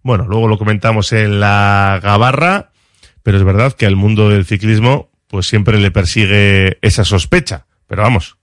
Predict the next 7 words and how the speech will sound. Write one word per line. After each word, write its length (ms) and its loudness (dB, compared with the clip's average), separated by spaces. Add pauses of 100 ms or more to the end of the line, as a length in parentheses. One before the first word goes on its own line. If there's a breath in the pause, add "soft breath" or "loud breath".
que 200 -2
no 180 2
tiene 280 0
nada 240 -2
que 120 0
ver. 240 0 (920 loud breath)
Eh, 1160 2